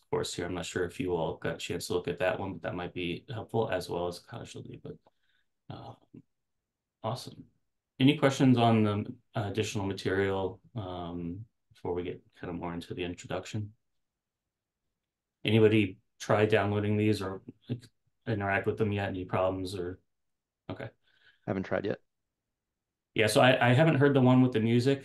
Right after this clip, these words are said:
Speaker 1: so I'm assuming since it was requested without the background music, it might be a little over the top. But the one I watched last night, which was the first one, was, I think it was, like, seven or eight minutes. And,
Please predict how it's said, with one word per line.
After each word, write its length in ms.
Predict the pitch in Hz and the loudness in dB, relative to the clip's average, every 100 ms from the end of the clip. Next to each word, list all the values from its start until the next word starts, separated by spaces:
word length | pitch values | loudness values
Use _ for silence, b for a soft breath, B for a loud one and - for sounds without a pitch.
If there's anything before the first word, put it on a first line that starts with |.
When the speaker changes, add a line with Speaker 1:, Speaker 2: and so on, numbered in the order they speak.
| - | -14
Speaker 1:
so 260 | - 107 | -4 -2
I'm 100 | 101 | -2
assuming 340 | 104 - 113 113 | -4 0 2 2
since 260 | 110 101 | 0 -2
it 100 | 110 | -2
was 180 | 101 95 | -2 -4
requested 600 | 92 - 98 - - 92 | -6 0 0 0 -4 -4
without 360 | 92 101 104 - | -2 0 0 2
the 60 | 113 | 2
background 320 | 113 120 110 | 4 2 2
music, 260 | 113 110 | 2 0
it 60 | 90 | -2
might 220 | 90 90 | -6 -6
be 80 | 90 | -4
a 80 | 90 | -2
little 420 | 92 90 90 - | 0 0 -2 -4
over 200 | 113 95 | -6 -4
the 80 | 92 | -6
top. 320 | 95 98 98 | -2 0 0
But 140 | - - | -2 -4
the 80 | 95 | -2
one 160 | 104 | 0
I 80 | 104 | 2
watched 300 | 101 101 - | 2 0 2
last 240 | 95 95 | 0 0
night, 200 | 95 95 | -2 -2
which 160 | 92 90 | -2 -4
was 160 | 92 - | -6 -6
the 80 | |
first 320 | - 101 92 95 | -2 -2 0 -4
one, 120 | 92 | -6
was, 140 | 92 | -6
I 20 | |
think 120 | - 95 | -6 -4
it 40 | |
was, 100 | 90 | -2
like, 180 | 90 - | -4 -6
seven 340 | - 107 92 92 | -4 -2 0 -2
or 80 | |
eight 160 | 92 - | -4 -4
minutes. 380 | 90 92 90 - | -6 -6 -8 -8
And, 200 | 92 | -8